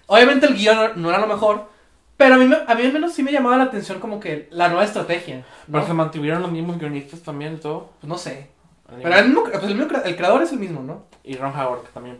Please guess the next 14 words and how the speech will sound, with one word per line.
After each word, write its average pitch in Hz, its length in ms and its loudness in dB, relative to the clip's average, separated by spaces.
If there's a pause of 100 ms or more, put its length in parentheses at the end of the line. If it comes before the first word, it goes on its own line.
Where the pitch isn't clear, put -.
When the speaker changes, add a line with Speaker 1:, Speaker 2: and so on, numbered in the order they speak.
Speaker 1:
Y 170 80 -4
Ron 196 200 2
Howard, 170 220 2
exactamente, 151 560 -8
que - 80 -12
es 156 40 -6
lo 170 80 -2
más 165 80 -6
importante. 143 400 -14
Ah, 139 180 -12
Speaker 2:
Ujú. 127 120 -18 (320)
Speaker 1:
este, 135 800 -14 (460)
entonces, 170 460 -6
este... 147 640 -10